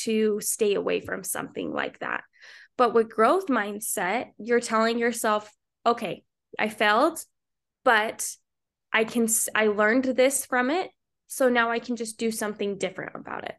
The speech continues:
to continue." And that is where the growth mindset comes in with confidence, is that you're like, "Yes, I failed,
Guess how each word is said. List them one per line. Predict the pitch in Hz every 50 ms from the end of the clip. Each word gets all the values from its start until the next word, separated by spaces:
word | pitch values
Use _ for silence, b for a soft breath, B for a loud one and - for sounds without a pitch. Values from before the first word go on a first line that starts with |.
| _ -
to | - 208
continue." | 196 - - 196 202 - - 180 - 170 - - - - B B B B B B B B -
And | - 233 226 220 220 220 214 208 - - -
that | - - 226 220 233 -
is | - 285 285 254 247
where | 220 247 240 233 226 233 226 226 220 208 208
the | 208 220
growth | 214 220 214 220 220
mindset | 220 208 208 214 214 - 208 - -
comes | - 208 202 214 208
in | 214 208 208
with | 196 190 -
confidence, | - - 190 202 208 - 226 294 320 330 311 - - -
is | 226 220 214 220
that | 220 202 -
you're | 208 214 208
like, | 208 202 196 - -
"Yes, | 226 220 220 220 254
I | 269 302
failed, | 294 - 269 269 294 349 -